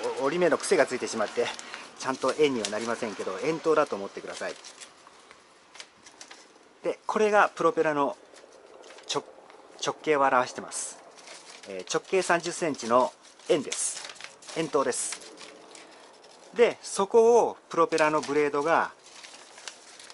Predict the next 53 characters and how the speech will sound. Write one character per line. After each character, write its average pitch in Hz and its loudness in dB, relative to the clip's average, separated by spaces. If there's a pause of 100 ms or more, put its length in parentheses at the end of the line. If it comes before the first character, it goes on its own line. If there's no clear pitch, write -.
(480)
一 151 -12
定 175 0
の 170 0
角 165 -2
度 123 6
を 107 4
持 110 -2
っ - -4
て - -4
ネ 135 0
ジ 185 -2
の 139 2
よ 107 0
う 92 -4
に 90 -12
進 202 -10
み 202 -12
ま 190 -10
す。 - -8 (600)
一 151 -2
周 175 2
し 147 -6
ま 135 0
す。 - -8 (760)
一 120 -8
周 151 -2
す - -8
る。 113 -4 (1400)
で、 180 2 (600)
こ - 2
の 240 6
円 220 4
筒 - 0
を 196 4 (380)
開 208 6
き - -4
ま 165 4
す。 - -2 (360)
そ - 6
う 214 6
す 214 -2
る 185 -14
と 208 6
ど 202 4
う - 2
な 160 4
る 117 -2
か - -4
っ - -10
て - -12
い 101 -10
う 98 -12
と、 120 2